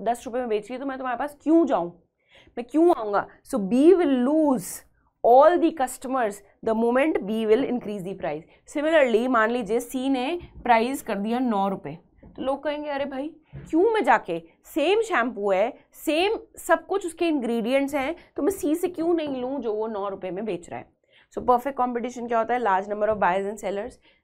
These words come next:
selling exactly the same product, entry and exit is free, it's easy, and जो डिमांड है वो बड़ी सेंसिटिव है,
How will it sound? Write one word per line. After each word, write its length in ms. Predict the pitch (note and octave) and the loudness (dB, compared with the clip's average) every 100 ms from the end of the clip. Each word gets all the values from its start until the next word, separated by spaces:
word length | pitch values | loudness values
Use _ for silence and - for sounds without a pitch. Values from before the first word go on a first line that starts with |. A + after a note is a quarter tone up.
| _ | _
selling 420 | - D4 A#3 B3 - | -8 -4 -2 -4 -6
exactly 480 | G#3+ G#3 G3+ A#3 A#3+ | -2 0 0 0 -6
the 120 | A3 | -6
same 280 | G#3+ F#3+ G#3+ | -6 -6 -6
product, 360 | A3 A#3+ - - _ _ _ - | -4 -4 -6 -20 _ _ _ -2
entry 360 | A3+ A3 B3+ | -2 -2 -2
and 100 | A#3+ | -2
exit 360 | A3 G3 B3+ B3+ - | -2 0 0 0 -6
is 180 | G#3 G#3 - - | -6 -6 -10 -10
free, 240 | A#3 B3+ D4 E4+ - - - | -6 -2 -2 -6 -14 -20 -8
it's 180 | F#3+ - - A#3+ | -8 -8 -8 -2
easy, 320 | B3+ B3 C#4 D4+ - _ - C#3 | -2 -2 -6 -10 -18 _ -8 0
and 300 | A3 B3+ E4 F#4+ _ - | 2 2 -2 -6 _ -2
जो 340 | A#3+ B3 C4+ | 4 6 6
डिमांड 540 | G#3+ G#3 A3+ G#3+ B3+ C#4 | 6 4 4 6 6 4
है 120 | D4 | 0
वो 80 | D#4 | 0
बड़ी 200 | B3+ D4 | -2 -4
सेंसिटिव 540 | C4+ G3+ A3+ A3 A3+ | -6 -8 -8 -8 -6
है, 140 | E3 | -8